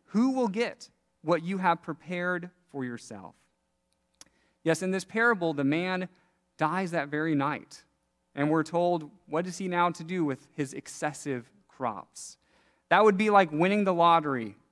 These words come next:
and then getting hit by a bus on your walk home. You say, "Really? What's the timing of that? What are the odds of that actually happening?" He gets all this surplus, and then he dies that very night. This is the twist in the parable.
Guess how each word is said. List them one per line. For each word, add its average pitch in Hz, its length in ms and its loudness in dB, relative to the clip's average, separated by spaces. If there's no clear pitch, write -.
and 139 100 0
then 165 140 4
getting 160 180 2
hit 202 240 -2
by 175 160 6
a 156 80 2
bus 156 340 6
on 131 140 -6
your 131 80 -2
walk 135 300 2
home. 135 240 0
You 131 100 2
say, 165 160 -4
"Really? 302 480 0
What's 320 160 -2
the 285 100 -8
timing 240 420 4
of 160 180 0
that? 120 360 2
What 269 240 6
are 285 100 0
the 240 140 0
odds 214 400 8
of 190 260 2
that 175 220 6
actually 165 400 0
happening?" 131 400 2
He 180 180 0
gets 233 160 0
all 247 300 6
this 233 200 2
surplus, 202 680 2
and 175 220 0
then 175 120 2
he 165 180 -4
dies 190 580 4
that 147 220 6
very 170 600 0
night. 143 460 2
This 196 200 2
is 202 160 -8
the 165 80 -8
twist - 680 -10
in 127 100 -6
the 117 80 -4
parable. 107 500 -14